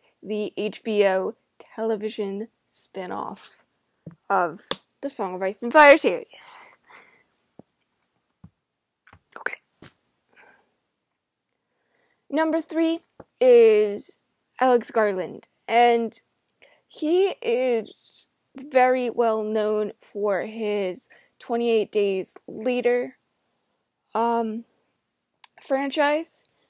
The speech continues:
He also wrote the screenplay for Ex Machina, but that is not why he is on this video. I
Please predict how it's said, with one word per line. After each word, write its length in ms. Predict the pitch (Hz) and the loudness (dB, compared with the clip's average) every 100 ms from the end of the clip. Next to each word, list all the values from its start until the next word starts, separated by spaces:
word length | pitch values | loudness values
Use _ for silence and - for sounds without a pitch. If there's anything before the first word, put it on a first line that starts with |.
| _ | _
He 320 | - 254 240 | -10 -6 -4
also 800 | - 233 247 269 269 247 233 226 - | 2 4 4 2 2 4 4 2 2
wrote 380 | 226 214 - - | 0 0 -4 -12
the 420 | 220 202 185 180 - _ _ _ _ - - - - - _ _ _ _ _ _ _ _ _ _ | -8 -6 -6 -8 -14 _ _ _ _ -18 -16 -16 -18 -20 _ _ _ _ _ _ _ _ _ _
screenplay 800 | - 214 247 262 262 254 233 240 | -4 -2 0 -2 -2 0 2 2
for 640 | 240 214 208 190 180 160 - _ _ _ _ _ | -2 -4 0 0 -2 -4 -10 _ _ _ _ _
Ex 200 | 208 - | -6 -4
Machina, 560 | 214 202 226 247 269 294 _ _ _ _ - | -8 -8 -6 -8 -8 -12 _ _ _ _ -2
but 300 | 233 220 - _ _ | 0 0 -6 _ _
that 220 | 302 381 | -2 0
is 260 | 392 359 - - | -2 -6 -12 -8
not 480 | 247 247 254 - _ _ _ _ _ | -4 -4 -6 -12 _ _ _ _ _
why 840 | - 214 220 226 220 214 202 196 _ _ | -14 -2 0 2 2 2 0 -4 _ _
he 500 | - 226 208 185 - | -10 -2 0 0 -4
is 140 | - - | -12 -8
on 160 | 196 180 | -6 -6
this 160 | 190 | -8
video. 320 | 185 170 - _ _ _ - _ _ - _ _ | -8 -10 -12 _ _ _ -20 _ _ -20 _ _
I 580 | - 285 311 330 302 294 | -4 -2 0 -2 -2 -6